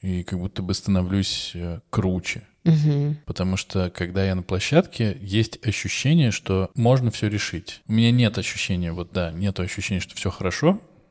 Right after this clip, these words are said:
Speaker 1: и как классно, что все эти люди со мной, но у меня есть ощущение, что какой бы мудак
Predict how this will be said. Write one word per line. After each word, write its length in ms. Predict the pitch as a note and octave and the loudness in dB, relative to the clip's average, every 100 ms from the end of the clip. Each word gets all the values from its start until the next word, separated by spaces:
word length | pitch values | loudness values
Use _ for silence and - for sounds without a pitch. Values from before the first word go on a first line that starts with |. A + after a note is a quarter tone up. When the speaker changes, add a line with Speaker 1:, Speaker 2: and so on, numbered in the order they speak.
| _ - | _ -6
Speaker 1:
и 160 | A2 G2 | -4 0
как 220 | F#2+ - | -2 -2
классно, 460 | - G#2 - F#2 | 4 4 4 -2
что 160 | F2+ - | -6 -8
все 160 | - G2 | -6 -6
эти 180 | - G#2 | -4 -6
люди 160 | F2 | -4
со 180 | - F2 | -4 -2
мной, 300 | F#2 D3 F3 - | 0 0 -2 -2
но 80 | G2 | 0
у 40 | |
меня 200 | G2+ A2 | 2 4
есть 160 | B2+ A2+ | 2 2
ощущение, 420 | - A#2+ G#2+ G2 | 0 0 2 0
что 240 | - G2+ | 0 -2
какой 280 | - - G#2 | -2 -2 -2
бы 120 | G2 | 2
мудак 520 | G2+ G#2 G#2 F2+ - | 2 4 4 2 -2